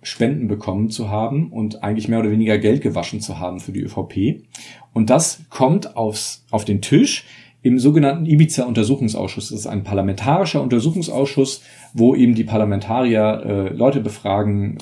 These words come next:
so wie der Wirecard-Ausschuss zum Beispiel in Deutschland. So. Und wer sitzt diesem Ausschuss vor?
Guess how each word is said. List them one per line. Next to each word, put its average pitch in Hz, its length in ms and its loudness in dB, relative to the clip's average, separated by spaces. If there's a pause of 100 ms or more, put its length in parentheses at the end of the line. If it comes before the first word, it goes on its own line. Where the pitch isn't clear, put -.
so 90 200 -10
wie 104 80 -2
der 95 240 -2
Wirecard-Ausschuss 95 960 -2
zum 95 80 -6
Beispiel 87 240 -8
in 82 60 -8
Deutschland. - 360 -10
So. - 320 -8 (1200)
Und 123 160 2
wer 185 140 6
sitzt 220 340 -2
diesem 165 400 0
Ausschuss 147 480 0
vor? 101 580 -4